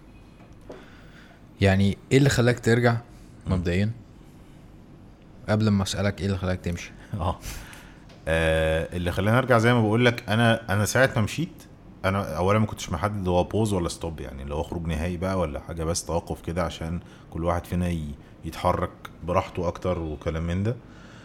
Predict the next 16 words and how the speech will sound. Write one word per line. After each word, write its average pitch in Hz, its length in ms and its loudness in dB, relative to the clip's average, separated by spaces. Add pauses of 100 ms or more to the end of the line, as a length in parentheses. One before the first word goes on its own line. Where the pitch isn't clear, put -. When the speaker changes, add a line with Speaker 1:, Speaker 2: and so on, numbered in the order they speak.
(180)
Speaker 2:
آه، 73 1500 0
ف-، - 680 -4
ففكره 107 640 -2
ان 92 100 2
انا 107 240 4
ارجع 113 300 4
هي 95 220 2 (120)
منطقيه، 85 560 -2
او 78 100 0
يعني 76 280 -6
ايه، 85 200 -4 (600)
منطقيه، 82 540 0
لان 95 220 4
انا 101 180 2
خلاص، 87 540 0
انا 82 340 -4